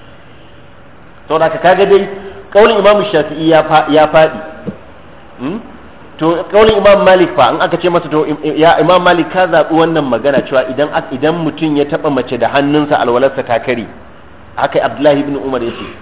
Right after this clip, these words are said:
to, ga kuma fi'ilin manzon Allah sallallahu alaihi wasallam.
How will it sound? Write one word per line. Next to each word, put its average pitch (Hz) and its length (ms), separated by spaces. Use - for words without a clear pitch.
to, 147 80
ga 139 240
kuma 160 240
fi'ilin 156 320
manzon 127 320
Allah 127 320
sallallahu 113 240
alaihi 101 160
wasallam. 95 200